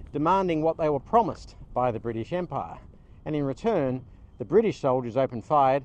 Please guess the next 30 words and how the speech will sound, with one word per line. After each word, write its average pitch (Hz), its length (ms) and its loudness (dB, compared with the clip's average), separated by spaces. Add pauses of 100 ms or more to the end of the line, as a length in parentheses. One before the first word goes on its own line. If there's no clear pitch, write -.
(280)
and 135 160 -6
killed 190 260 0
them. 135 200 -6 (640)
So 165 160 2
the 160 120 0
unknown 185 400 2
soldier 147 560 0 (260)
represents 156 800 0
the 135 100 -12
soldiers 156 540 0
who 143 140 -4
died 135 420 4
trying 180 340 0
to 139 140 -8
assert 196 400 -2
from 139 220 -4
the 123 60 -4
British 127 340 -4
government 139 400 2
the 127 60 -4
rights 147 360 2
they 120 140 0
were 110 80 -2
promised. 151 520 0 (960)
The 127 60 -4
British 143 280 -2
government 156 320 4
in 120 60 -10
return 147 400 -2
said, 139 300 -2